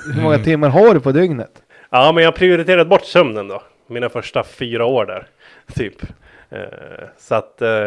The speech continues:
Speaker 1: Slog
Speaker 2: Jag
Speaker 1: det
Speaker 2: hör-
Speaker 1: tillbaka någon gång att du prioriterar bort sömnen?
Speaker 3: inte än, tror jag inte.
Speaker 2: Jag hörde en annan grej i en annan podd, eh, med Linus
Speaker 3: Mm.
Speaker 2: Brostedt. Då,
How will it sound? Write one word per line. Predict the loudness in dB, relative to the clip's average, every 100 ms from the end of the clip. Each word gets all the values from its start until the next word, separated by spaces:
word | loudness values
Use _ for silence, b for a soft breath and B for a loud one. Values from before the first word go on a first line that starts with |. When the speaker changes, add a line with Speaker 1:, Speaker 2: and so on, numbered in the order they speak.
| -4 -8 _ _ B B B B B B B
Speaker 1:
Slog | -4 0
Speaker 2:
Jag | 4
Speaker 1:
det |
Speaker 2:
hör- | 2
Speaker 1:
tillbaka | 2 0 0 -2
någon | -6 -8
gång | -10
att | -12
du | -12
prioriterar | -4 -4 -2 -6 -6
bort | -6 -8
sömnen? | -6 -6 -6 -16 _ _ -18
Speaker 3:
inte | -10 -8
än, | -8 -12 _ _ _
tror | -16
jag | -16
inte. | -18 -20 _ _
Speaker 2:
Jag | -4
hörde | -2 -2
en | -4
annan | -4 -6
grej | -4 -4 -4 -6
i | -8 -8 -10
en | -10 -8
annan | -8 -10
podd, | -10 -12 -12 -14 -14
eh, | -16 _ -20
med | -16 -12 -10 -12 -12
Linus | -10 -10 -10 -12 -6
Speaker 3:
Mm. | -6
Speaker 2:
Brostedt. | -6 -12 -12 -12 -14
Då, | -12 -8 -6 -6